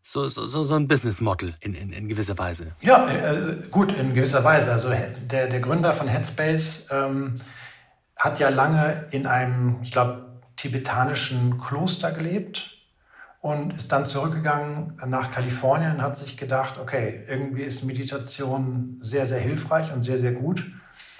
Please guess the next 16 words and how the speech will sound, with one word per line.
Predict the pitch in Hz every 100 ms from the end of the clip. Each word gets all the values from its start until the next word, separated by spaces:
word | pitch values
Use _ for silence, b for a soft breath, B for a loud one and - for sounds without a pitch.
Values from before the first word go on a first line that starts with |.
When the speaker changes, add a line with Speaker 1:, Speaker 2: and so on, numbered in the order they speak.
| B
Speaker 2:
Wie | 139
kann | 131 139
ich | 131
das | 139 131
jetzt | 139 123 - - - -
für | -
jedermann | 123 143 139 131 135
zugänglich | 127 170 127 120 -
machen?" | 113 113
Und | 135
das | 117 117
Ergebnis | 117 123 127 123
ist, | 135 123 -
ist | 123 -
die | 180
App. | 113 117